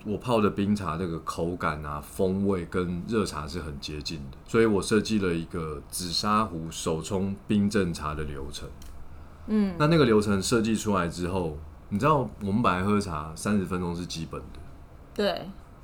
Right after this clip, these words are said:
Speaker 1: 但是我的朋友或者是大部分的客人，他绝对不可能在那边跟你三十分钟喝一杯茶嘛。绝大部分的现代人的那个生活步调是快速的，所以当时我设计出了一杯全台湾最好喝的无糖冰茶，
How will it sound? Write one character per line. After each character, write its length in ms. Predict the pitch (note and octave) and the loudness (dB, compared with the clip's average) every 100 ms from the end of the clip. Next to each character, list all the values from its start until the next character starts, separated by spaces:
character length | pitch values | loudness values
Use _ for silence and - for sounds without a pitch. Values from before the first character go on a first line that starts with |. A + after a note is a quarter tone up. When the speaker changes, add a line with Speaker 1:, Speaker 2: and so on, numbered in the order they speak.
| - | -6
Speaker 1:
但 120 | E3+ F3+ | 2 6
是 160 | F#3 - - - - | 6 2 -14 -18 -4
我 180 | A#2 A2+ | 4 4
的 60 | |
朋 180 | A#2+ B2+ | 6 4
友 160 | D#3 A#2+ | 6 6
或 160 | D3 | 6
者 60 | A2 | 4
是 80 | B2+ | 4
大 160 | C3+ | 2
部 80 | B2 | 2
分 180 | B2 A#2 | 2 2
的 60 | G2+ | 2
客 200 | - G#2 | 2 0
人， 80 | |
他 120 | G#2+ C#3 | 2 0
绝 120 | A2 | 2
对 60 | |
不 120 | B2+ B2+ | 2 2
可 140 | G2+ | 0
能 280 | F2 E2+ F2+ | 0 -2 -4
在 100 | - | -2
那 100 | A#2+ | -2
边 240 | A2+ A2+ A2 | 2 2 2
跟 140 | A2 | 4
你 220 | G2 E2 D#2 | 2 0 -2
三 240 | G2+ G2+ | 2 2
十 60 | F2 | 2
分 180 | F#2 | 0
钟 140 | F#2 F2 | 0 0
喝 160 | F2 | -2
一 40 | F2 | -2
杯 220 | E2 E2 | -4 -4
茶 200 | C#2+ C#2 | -4 -10
嘛。 100 | C2 - - | -10 -12 0
绝 100 | C3+ | 4
大 120 | D#3 | 4
部 120 | D#3 | 2
分 220 | D3 D3 | 4 4
的 240 | A2+ G2 F2 | 4 2 0
现 240 | - A#2 | 0 0
代 140 | A#2 G#2+ | 2 2
人 340 | F2 F2 E2 | 2 0 -2
的 180 | E2+ E2+ | -2 -2
那 80 | G2 | -2
个 100 | F2+ | -2
生 220 | - F#2+ | -2 -4
活 100 | F2 | -2
步 180 | D#2 F#2 | -6 -4
调 140 | E2+ E2 | -4 -4
是 80 | |
快 280 | E2+ - E2+ | -6 -6 -6
速 180 | D#2 E2+ | -6 -10
的， 200 | D2 - - - | -10 -12 -16 0
所 120 | E3 | 2
以 20 | |
当 180 | E3 D#3+ | 6 4
时 140 | C3 | 6
我 160 | A#2+ F#2 | 4 4
设 200 | - B2 | 4 2
计 120 | A#2 | 4
出 220 | G#2+ A2+ | 0 2
了 180 | G#2+ G2+ - | 4 2 2
一 80 | C#3+ | -2
杯 400 | C3+ A#2+ A2+ B2 - | 4 4 4 -2 -10
全 160 | - C3+ | 2 4
台 120 | C#3+ | 8
湾 180 | D3 D3+ | 8 8
最 140 | D#3 | 6
好 200 | A#2 F2+ | 6 4
喝 140 | F#2 G#2+ | 4 6
的 100 | F#2+ | 4
无 300 | F2+ G2+ A2 | 2 -4 -2
糖 260 | G#2+ F#2 | 0 -2
冰 300 | F#2 F#2+ F#2 | -2 0 0
茶， 400 | - E2 C2+ C#2 | -2 -4 -6 -10